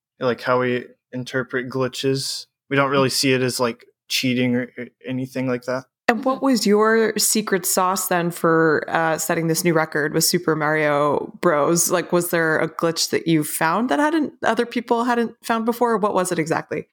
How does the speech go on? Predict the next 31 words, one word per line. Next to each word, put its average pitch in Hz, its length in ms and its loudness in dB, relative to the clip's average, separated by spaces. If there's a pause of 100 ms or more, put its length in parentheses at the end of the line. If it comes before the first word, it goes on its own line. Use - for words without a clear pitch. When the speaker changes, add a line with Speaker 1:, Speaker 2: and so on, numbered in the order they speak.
(220)
Speaker 1:
It 151 60 -2
wasn't 196 320 2
a 170 60 2
new 139 360 0
glitch, 175 500 0
but 151 260 4
it's 139 280 -4
new 143 500 2
in 143 240 0
terms 143 420 0
of, 135 140 0
like, 127 340 0
including 143 600 0
it 147 140 -2
in 139 180 -2
runs. 120 600 -2
The 139 180 0
glitch 139 360 2
I 147 160 2
included 139 680 0 (340)
was 139 260 2
eight 143 200 2
one 147 180 2
flagpole 127 600 0
glitch, 151 560 0 (360)
which 135 300 -4
basically 160 480 0
what 160 200 2
flagpole 143 540 0
glitch 160 300 2
is, 160 260 0